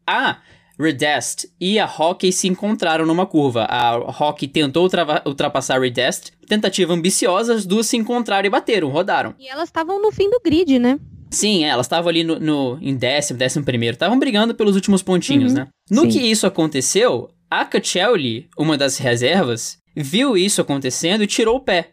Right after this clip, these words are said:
Speaker 1: A gente não sabe se tirou muito, pouco ou médio, porque isso não foi capturado pelas câmeras. Só que, como diria o outro, Niki, ela tirou o pé, a Sabre Cook,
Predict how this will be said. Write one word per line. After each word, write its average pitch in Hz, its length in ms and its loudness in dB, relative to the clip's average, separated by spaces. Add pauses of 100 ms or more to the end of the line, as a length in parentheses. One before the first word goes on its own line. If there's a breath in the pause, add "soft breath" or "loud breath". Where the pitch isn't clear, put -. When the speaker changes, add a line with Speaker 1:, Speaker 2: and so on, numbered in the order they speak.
(140)
Speaker 1:
A 147 120 -2
gente 170 180 -2
não 220 60 2
sabe 185 240 -2
se 190 80 0
tirou 160 240 2
muito, 151 400 -2
pouco 131 340 2
ou 196 60 0
médio, 180 320 0
porque - 220 0
isso 175 140 -2
não 190 120 0
foi 180 220 -2
capturado 156 440 -2
pelas 175 240 -2
câmeras. 117 480 -4 (160)
Só 180 200 -4
que, 214 120 -2
como 285 220 0
diria 254 260 0
o 214 60 0
outro, 156 400 -2 (100)
Niki, 240 760 0 (100)
ela 175 200 0
tirou 143 300 0
o 127 40 0
pé, 233 340 -2 (260)
a 262 120 0
Sabre 202 460 0
Cook, - 380 -2